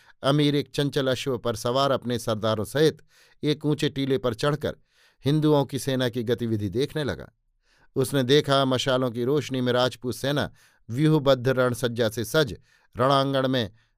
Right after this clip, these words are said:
अग्रसर हो रही है। धौंसे की धमक से अमीर का दिल दहल गया। उसने तीर की भांति अश्व फेंका और तत्काल अपनी सेना को व्यवस्थित रूप से युद्धस्थली की ओर कूच करने का आदेश दिया।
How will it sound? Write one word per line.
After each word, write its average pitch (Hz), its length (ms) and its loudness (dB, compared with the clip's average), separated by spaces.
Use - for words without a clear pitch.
अग्रसर 135 420 2
हो 123 140 2
रही 82 240 -4
है। - 120 -14
धौंसे 135 400 2
की 127 120 -4
धमक 131 320 0
से 123 180 -4
अमीर 143 300 4
का 123 140 0
दिल 110 240 -2
दहल 131 340 -2
गया। 101 240 -6
उसने 123 240 0
तीर 151 300 0
की 131 160 -2
भांति 135 360 0
अश्व 127 300 0
फेंका 143 400 0
और 123 180 2
तत्काल 135 380 0
अपनी 123 220 -2
सेना 131 300 -4
को 127 140 -8
व्यवस्थित 120 520 -4
रूप 151 180 -4
से 101 200 -4
युद्धस्थली 135 600 0
की 131 120 -6
ओर 123 140 2
कूच 131 260 -4
करने 113 280 0
का 107 140 0
आदेश 139 320 -2
दिया। 76 220 -10